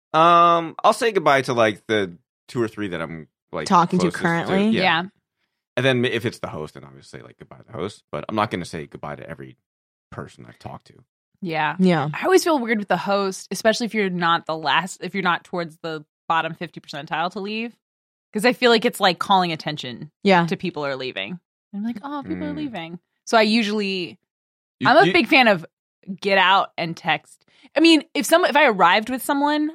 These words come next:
Speaker 3: I will let them know so that they don't, like, worry about me or anything.
Speaker 2: Mm-hmm.
Speaker 3: But, like, beyond that, I'm a big fan of leave and, like,
Speaker 2: Irish
Speaker 3: "Great time
Speaker 2: goodbye.
Speaker 3: tonight. This was so fun." Text.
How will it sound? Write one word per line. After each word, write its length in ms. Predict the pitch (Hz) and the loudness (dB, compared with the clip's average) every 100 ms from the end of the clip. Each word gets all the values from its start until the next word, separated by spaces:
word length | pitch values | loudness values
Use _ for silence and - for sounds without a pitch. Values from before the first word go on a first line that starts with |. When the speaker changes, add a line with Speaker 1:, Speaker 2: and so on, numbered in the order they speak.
| - | 0
Speaker 3:
I 120 | 208 | 2
will 100 | 196 | 4
let 220 | 196 185 - | 2 2 2
them 160 | 180 | 0
know 240 | 208 214 240 | 2 2 0
so 140 | - | -2
that 100 | 165 | -6
they 80 | 175 | -4
don't, 300 | 175 165 - _ - | -2 -2 -4 _ -16
like, 300 | 120 - _ _ _ _ _ _ | -14 -14 _ _ _ _ _ _
worry 440 | 160 156 165 175 190 | -8 -4 -4 -4 -4
about 260 | 190 190 | 0 0
me 120 | 202 208 | 0 -4
or 40 | |
anything. 400 | 208 208 214 180 | 0 4 4 2
Speaker 2:
Mm-hmm. 80 | 165 - _ | 0 -8 _
Speaker 3:
But, 100 | - 175 | -2 0
like, 180 | 185 | 0
beyond 320 | 208 233 220 196 | 2 4 4 4
that, 220 | 160 - | 2 2
I'm 240 | 180 196 | 0 0
a 40 | 185 | -2
big 140 | 170 | -4
fan 160 | 175 160 | -6 -6
of 120 | 147 | -6
leave 300 | 156 160 151 | -8 -8 -8
and, 100 | 135 | -8
like, 200 | 135 110 _ | -8 -10 _
Speaker 2:
Irish 240 | 185 185 202 | 0 2 4
Speaker 3:
"Great 200 | 226 240 | 4 6
time 280 | 190 277 | 6 4
Speaker 2:
goodbye. 0 | |
Speaker 3:
tonight. 480 | 240 220 214 208 - | 4 4 4 2 0
This 140 | 190 - | -4 -6
was 80 | 185 | 0
so 160 | 214 | 0
fun." 500 | 208 247 208 185 190 196 _ _ _ | 2 2 4 0 -4 -10 _ _ _
Text. 460 | - 160 - - | -4 -4 -6 -20